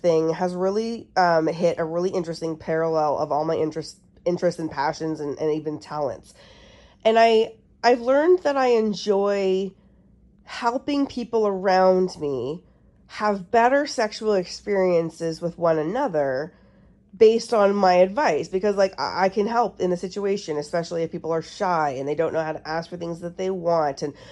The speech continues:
I'm not gonna lie, guys, the guys and girls, this is a real story, okay? I saw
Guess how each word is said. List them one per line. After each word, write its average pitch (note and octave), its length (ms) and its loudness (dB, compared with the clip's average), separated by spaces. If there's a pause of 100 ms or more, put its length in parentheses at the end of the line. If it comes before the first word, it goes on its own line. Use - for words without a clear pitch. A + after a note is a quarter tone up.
(200)
I'm F#3+ 140 2
not B3 200 4
gonna F4+ 160 0
lie, B3 280 2
guys, G#3+ 300 -2
the G#3 200 -12
guys B3+ 220 -2
and F4+ 100 -2
girls, B3 180 -2
this A#3+ 180 -4
is A4+ 120 4
a F#4 80 4
real A3+ 320 4
story, G3 560 -2
okay? D#3+ 460 -4 (340)
I D#4 340 4
saw E4 460 -2